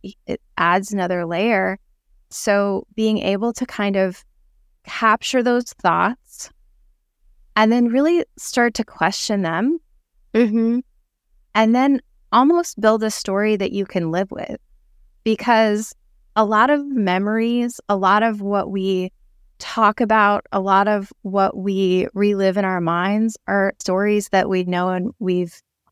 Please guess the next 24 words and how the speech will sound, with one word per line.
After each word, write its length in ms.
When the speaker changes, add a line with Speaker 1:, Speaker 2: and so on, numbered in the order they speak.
Speaker 1:
held 240
on 220
to. 340
Speaker 2:
Mm-hmm. 340
Speaker 1:
And 280
the 80
stories 560
that 100
I 80
tell 220
my 160
children 480
are 140
really 280
gonna 220
be 100
the 120
stories 440
that 140
they 120
know 180
about 240
their 140
dad. 440